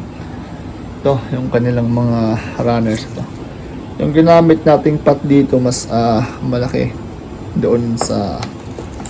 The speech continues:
natural na pot lang na ganito, oh. Mas malaki siya ng konti para maka-, makatubo, makalaki. Dami ng ano, sanga, ganda.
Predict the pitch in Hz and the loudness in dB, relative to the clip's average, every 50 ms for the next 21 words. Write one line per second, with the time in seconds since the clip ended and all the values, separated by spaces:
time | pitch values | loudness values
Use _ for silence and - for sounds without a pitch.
0 | - - - - - - - - - - - - - - - 127 123 127 123 120 | -8 -6 -6 -6 -6 -8 -12 -14 -12 -10 -8 -6 -6 -4 0 2 4 6 6 4
1 | 120 117 117 - 101 104 - - 113 110 110 110 113 113 107 - 110 110 107 95 | 4 0 -4 -2 -4 -4 -4 -4 -4 -2 -2 -2 -2 -2 -2 0 0 0 -2 -2
2 | - - - 67 98 - - - - - - - - - - - - - - - | -4 -4 -6 -4 -6 -8 -8 -8 -8 -8 -8 -8 -10 -10 -12 -12 -12 -12 -12 -12
3 | - - - - - - - - - - - - - - - - 139 143 151 147 | -12 -12 -12 -12 -12 -12 -12 -14 -14 -12 -12 -12 -12 -10 -8 -4 0 2 2 2
4 | - 156 143 147 151 147 135 135 131 - 151 139 135 127 135 131 127 123 113 127 | 2 2 4 4 4 4 4 2 2 2 2 2 2 2 2 2 2 2 2 2
5 | 127 101 104 117 117 117 117 113 113 113 110 - 117 117 92 104 110 - - - | 2 2 2 0 0 0 0 0 -2 -2 -2 -2 -2 -2 -2 -4 -6 -8 -12 -14
6 | - - - - - - - - - - - - - - - - - - - - | -14 -14 -12 -12 -12 -12 -12 -12 -12 -12 -12 -12 -12 -12 -12 -12 -12 -12 -6 -4
7 | - - - 156 151 147 147 143 151 143 - 143 127 - 139 127 131 127 123 143 | -2 2 4 6 6 6 6 6 4 2 2 0 -2 0 2 2 2 2 2 0
8 | 135 123 - - - - 127 131 120 120 120 120 123 123 117 - - 85 - - | -2 -2 -4 -8 -8 -4 0 0 2 2 0 0 -2 -2 0 0 0 0 0 -2
9 | - - 156 - - - 143 135 123 123 - 165 | -2 -2 -2 -2 -2 0 0 0 0 0 -2 -2